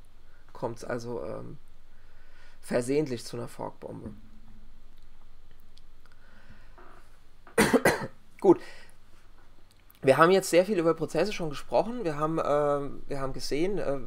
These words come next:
welche Daten machen also einen Prozess aus, äh, wie, wie sind Prozesse, äh, repräsentiert,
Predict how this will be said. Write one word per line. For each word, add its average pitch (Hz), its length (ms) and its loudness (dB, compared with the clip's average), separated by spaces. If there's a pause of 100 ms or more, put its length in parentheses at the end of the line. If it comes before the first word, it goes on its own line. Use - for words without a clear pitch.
(400)
welche 117 360 2
Daten 156 400 0
machen 151 260 2
also 127 200 -2
einen 131 100 -8
Prozess - 480 -6
aus, 170 480 -2
äh, 131 420 -4
wie, 127 480 -6
wie 131 120 -8
sind 160 220 -4
Prozesse, 147 540 -4
äh, - 300 -4
repräsentiert, 147 920 -4